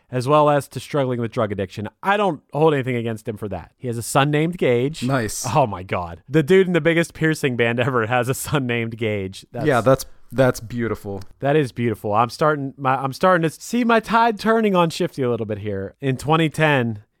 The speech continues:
Speaker 1: he was in a relationship with Jasmine Leonard. And in twenty eleven, police responded to a report of a domestic disturbance between the pair.
Speaker 2: Oh, man.
Speaker 1: Uh, Shifty, they call him Binzer.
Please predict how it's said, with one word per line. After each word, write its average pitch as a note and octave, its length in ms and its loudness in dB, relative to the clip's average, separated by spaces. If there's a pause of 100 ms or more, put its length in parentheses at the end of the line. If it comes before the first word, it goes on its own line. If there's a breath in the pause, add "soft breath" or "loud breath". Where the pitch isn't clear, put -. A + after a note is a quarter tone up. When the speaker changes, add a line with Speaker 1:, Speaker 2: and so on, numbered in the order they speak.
Speaker 1:
he B2 100 -6
was A#2 100 -4
in B2+ 80 0
a B2 60 0
relationship B2+ 640 -2
with G2 180 -12
Jasmine B2+ 480 -4
Leonard. C#3 420 -4 (680)
And B2 160 -2
in A#2 80 -2
twenty C3+ 260 -2
eleven, B2+ 580 2
police C3 360 -4
responded B2 480 -2
to B2 80 -6
a A#2 40 -2
report A#2+ 380 -4
of A#2 140 -8
a G#2+ 80 -4
domestic A2 600 -6
disturbance G#2+ 760 -8
between F#2 340 -12
the F#2 80 -10
pair. F#2 400 -12 (180)
Speaker 2:
Oh, G#2+ 240 0
man. G#2+ 480 0
Speaker 1:
Uh, G#2+ 360 2
Shifty, C3 560 -2
they A#2+ 120 -2
call C3+ 200 -2
him G2 120 -4
Binzer. G2+ 520 -4